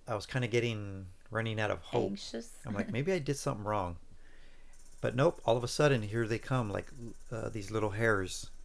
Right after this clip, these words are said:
Speaker 1: And you can see 'em, you get down low and you can see 'em in the
Speaker 2: Yeah,
Speaker 1: sunlight.
Speaker 2: you were getting down low. I remember that. You were,
Speaker 1: Yeah.
Speaker 2: like, walking, like, you're like, "Look at this." And when you walk down, you're like, "I can
Speaker 1: Getting
Speaker 2: see
Speaker 1: down
Speaker 2: 'em."
Speaker 1: on all fours and, "Look, look, look.
Speaker 2: <laughs> Yeah.
Speaker 1: I can see 'em." And then I see
Speaker 2: Mm-hmm.
Speaker 1: more. "Oh, look over there." And we're running over there. "Look at, you can see some more."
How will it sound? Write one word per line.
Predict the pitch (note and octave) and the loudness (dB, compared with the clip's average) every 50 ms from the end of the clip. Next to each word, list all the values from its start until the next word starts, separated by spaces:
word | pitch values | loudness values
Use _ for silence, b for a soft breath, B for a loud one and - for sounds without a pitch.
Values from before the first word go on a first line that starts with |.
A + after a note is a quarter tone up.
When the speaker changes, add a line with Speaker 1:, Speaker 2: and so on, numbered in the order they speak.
| - - | -10 -8
Speaker 1:
And | C3+ G2+ | -6 -6
you | G2+ | -4
can | - - | -6 -4
see | - - - A#2+ A2 | -4 -2 -2 0 0
'em, | G#2+ G2+ G2+ A2 - - | 0 0 0 -2 -6 -6
you | A#2+ A#2 | -8 -6
get | - A#2+ A#2+ A2+ A#2 | -4 -4 -4 -2 0
down | - G#2 G#2 G#2 G2+ | 2 2 4 2 4
low | F#2+ G2+ G2+ G2+ G#2 | 4 4 4 4 4
and | G#2 | 2
you | G#2 | 0
can | - - | -4 -6
see | - - A2+ G#2+ | -6 -4 -4 -2
'em | G2 | -2
in | F#2+ | -2
the | F#2 | -2
Speaker 2:
Yeah, | F2+ | -4
Speaker 1:
sunlight. | - - G#2 - G#3+ G#3+ G#3 G#3 A3+ | -2 0 2 6 8 10 10 8 8
Speaker 2:
you | C4+ C#4+ C4 | 6 6 8
were | A#3 A#3+ C4 C#4+ | 10 10 10 10
getting | B3+ F#3+ F3 D#3+ G3 | 10 6 6 6 4
down | G#3 F#3 F3 E3+ F3 | 6 6 6 6 6
low. | E3+ E3+ E3+ | 6 6 6
I | E3+ | 6
remember | G3 A3+ A3 G3 G#3 A3 G3+ | 6 4 2 0 0 0 2
that. | F3 D#3+ D#3 D#3 - - | 4 6 6 6 4 6
You | F#3 G3+ | 6 6
were, | G3+ | 8
Speaker 1:
Yeah. | - | 8
Speaker 2:
like, | G3 F#3 F#3+ G#3 | 8 8 6 8
walking, | A3+ F#3+ F3+ G#3+ - A#3+ G#3 F#3+ F#3 | 8 8 8 8 8 4 0 0 0
like, | - C#3+ F3 F3 - - | 0 2 2 0 0 -2
you're | - - - | -8 -8 -8
like, | - - C#4 - | -6 -6 -2 2
"Look | E4+ F4 F4 - | 4 4 4 4
at | F4 - | 2 4
this." | - C4 - - | 4 4 4 6
And | G#3+ G#3 | 4 6
when | G#3 | 6
you | G3+ F#3+ | 8 8
walk | F3+ F#3 F#3 - - - | 10 10 10 10 8 6
down, | - F#3+ F3 F3+ G3+ G#3+ | 4 6 6 6 4 2
you're | - | -4
like, | B2 B3 - | -6 -8 -8
"I | - | -6
can | - E4 - | -6 2 8
Speaker 1:
Getting | - C#3 C3 A#2 | 10 10 10 12
Speaker 2:
see | B2 B2 | 10 10
Speaker 1:
down | A#2+ A#2+ A#2 | 10 10 10
Speaker 2:
'em." | A#2 | 8
Speaker 1:
on | A2+ A2+ | 8 8
all | A2+ A2+ A#2+ A#2 | 8 6 6 6
fours | - - - A2+ A2+ A#2+ A2+ G2+ | 4 4 6 8 8 8 8 6
and, | A2 G#2 B2+ | 2 -4 -4
"Look, | C#3+ E3+ - - D#3+ | -6 -6 -6 -6 -6
look, | E3+ E3 - - | -6 -6 -6 -2
look. | E3+ F3+ F3+ E3+ - | 0 0 0 0 0
Speaker 2:
<laughs> | - C4+ C4+ - - - | 0 0 0 2 0 2
Yeah. | A#3+ C4 D#4+ C#4 | 6 8 8 8
Speaker 1:
I | - | 8
can | B2+ C#3+ | 4 2
see | C3+ - - F#3 F3+ E3+ | 0 0 2 6 8 8
'em." | D#3+ C3 A#2 A#2 - - - - - - | 8 6 4 -2 -6 -10 -10 -12 -8 -2
And | - C#3 B2+ C3 | 2 4 6 8
then | C3 B2+ B2+ | 8 8 6
I | B2+ A#2+ | 4 4
see | A2 - - | 2 2 2
Speaker 2:
Mm-hmm. | B2+ A2+ | 2 4
Speaker 1:
more. | A2+ A#2 A#2+ A#2 - - - | 6 6 6 6 4 0 -2
"Oh, | E3 E3+ E3+ | 0 0 2
look | E3+ E3+ - F#3 | 0 2 4 4
over | F3 D#3+ E3+ | 4 6 6
there." | E3 F3 E3+ D3 | 6 6 6 4
And | B2 G#2+ G2 | 4 2 0
we're | F#2+ F#2+ | 0 0
running | F2+ G2+ G2 G2 G2+ F#2+ | 2 2 0 0 0 0
over | F#2 F#2 | 2 2
there. | F#2+ G2+ G2+ G#2+ | 2 2 2 0
"Look | A2+ B2+ - | 0 -2 -6
at, | - - | -6 -6
you | C3+ C3 | -4 -6
can | B2 A#2+ | -4 -4
see | - - A#2 | -4 -4 -6
some | - - A#2+ | -6 -4 -4
more." | A#2 A2+ A2 - | -4 -4 -6 -8